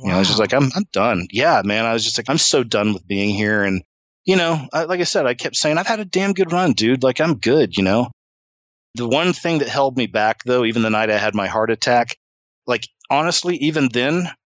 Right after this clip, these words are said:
Speaker 1: I kinda felt like I was okay to go. Like, I realized I'm not afraid to die. I don't welcome it. I'm not gonna off myself,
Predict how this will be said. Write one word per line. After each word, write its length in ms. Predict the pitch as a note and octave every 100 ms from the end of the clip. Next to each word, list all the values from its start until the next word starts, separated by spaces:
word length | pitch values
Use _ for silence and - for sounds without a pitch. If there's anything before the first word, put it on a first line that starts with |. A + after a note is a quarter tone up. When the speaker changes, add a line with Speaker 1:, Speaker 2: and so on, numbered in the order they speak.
| _
Speaker 1:
I 120 | B2 A#2+
kinda 320 | - D#3+ C#3+
felt 280 | - C3+ A#2
like 160 | -
I 100 | A#2
was 180 | A#2 G#2+
okay 320 | A2 - A2
to 100 | F#2+
go. 320 | E2+ G2 D2 D#2+ F2+
Like, 160 | G2
I 80 | G2+
realized 460 | G2+ A#2 A2 G2+ G2+
I'm 160 | A#2+
not 140 | C3+ A#2
afraid 360 | - A#2 A2+
to 60 | F#2+
die. 480 | G#2 G#2 G#2+ G#2 F#2 _ _ _ _
I 100 | C3
don't 160 | C#3 A2+
welcome 360 | B2 A#2+ A2+
it. 140 | G#2 - A2
I'm 100 | A2+
not 160 | A2+
gonna 120 | A2 G#2
off 220 | G#2+ -
myself, 400 | G2 - F#2+